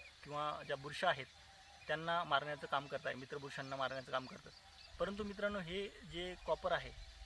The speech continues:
तर हे आपल्या, अ, मित्रबुरशा किंवा मित्रजीवाणूंना हानी न पोहोचवता हे आपलं काम व्यवस्थितरित्या पार पाडत असतं. त्यामुळे आपण याचा वापर <clears throat> प्रति एकर एक लिटर याप्रमाणे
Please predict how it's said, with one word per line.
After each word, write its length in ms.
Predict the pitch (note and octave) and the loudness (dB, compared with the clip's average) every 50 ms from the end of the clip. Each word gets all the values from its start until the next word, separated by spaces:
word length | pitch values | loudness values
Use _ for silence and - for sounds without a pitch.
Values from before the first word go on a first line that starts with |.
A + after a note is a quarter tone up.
| - - | -8 -4
तर 80 | D#3+ D#3 | -4 -2
हे 320 | D3 D#3 E3 E3+ F3+ F#3 F#3 - - - - - - - - - | -2 -2 -4 -4 -4 -6 -8 -10 -12 -12 -12 -12 -12 -12 -4 0
आपल्या, 380 | D3+ C#3 - - F3 F#3 G3 G#3 | 2 2 2 4 4 4 6 4
अ, 500 | G3+ - - - - D3 C#3+ C#3+ D3 C#3+ | 2 0 -4 -4 -2 0 2 4 2 2
मित्रबुरशा 680 | C#3+ D3 D#3+ - - G#3 G3+ F3+ F3+ E3+ - - D#3 | 0 -2 -6 -6 -4 -2 -2 -2 -2 -4 -2 -2 -2
किंवा 220 | D3 - E3 D#3 D3+ | -2 -2 -4 -4 -4
मित्रजीवाणूंना 760 | D3+ D3+ D3+ D3+ D3 D3 D3+ D3+ D3+ D3+ D3+ D3+ D3+ D3+ D3+ D#3 | -6 -6 -8 -8 -8 -6 -4 -4 -4 -4 -4 -2 2 2 2 2
हानी 280 | - - - D3+ D#3+ D#3+ | 0 -2 -4 -2 -2 2
न 160 | F3 G3+ G#3+ | 4 4 4
पोहोचवता 480 | F#3+ G3+ F#3 E3+ - D#3+ D3 C#3 C#3+ D#3 - - - - - - - - | 4 4 0 0 0 0 0 0 0 -2 -2 -6 -14 -16 -16 -14 -8 0
हे 60 | D#3+ | 2
आपलं 260 | D#3+ F3+ E3+ - D#3 D#3+ | 2 2 2 2 -2 -2
काम 320 | - D#3 D#3 D#3 F3 - A#2 | 0 2 0 0 0 -4 -10
व्यवस्थितरित्या 840 | A2+ C3+ C#3 D3+ D#3+ - - - - F3 - - C#3+ - - D#3+ D#3 | -8 -2 0 0 0 -2 -4 -10 -12 -12 -12 -12 -8 -2 2 2 4
पार 240 | - D3+ C#3+ C#3 | 6 6 6 6
पाडत 260 | C#3+ - D3 D3+ D#3 D#3+ | 4 2 -2 -2 -4 -6
असतं. 220 | C#3+ - - G3 G#3 - - - - - - - - - - - - - | -6 -6 -6 -6 -6 -6 -10 -18 -18 -18 -18 -18 -18 -18 -18 -12 0 6
त्यामुळे 340 | F3 F3+ F#3+ F#3 F3+ E3 B2 - - - - - | 6 6 6 6 2 2 0 -2 -8 -14 -6 -2
आपण 280 | - C#3 - - F3 F3 | -2 0 0 0 0 0
याचा 200 | E3 D#3 F3 E3 | 0 2 2 2
वापर 300 | D3+ C#3+ - E3 E3+ E3 - - - - | 2 2 2 2 0 0 -2 -4 0 2
<clears throat> 300 | - G3+ F3 D3+ - - | 2 2 2 -2 0 4
प्रति 300 | - F3 - A#3+ A#3 G#3 | 4 4 6 4 2 2
एकर 200 | F3 - D#3 C3+ - - - - - - - - - - - - - - - - - - - - - - | 4 2 0 -4 -4 -6 -18 -20 -20 -20 -20 -20 -20 -20 -20 -20 -20 -20 -20 -20 -20 -20 -18 -12 -4 -2
एक 200 | D#3+ E3+ - F3+ | -2 -2 -2 -2
लिटर 220 | D3+ - D3 C3 | -4 -4 -2 0
याप्रमाणे 520 | C3 C3 B2+ - D3 C#3+ D3 C#3+ C#3+ D3+ | 2 2 2 2 2 0 0 0 -2 -4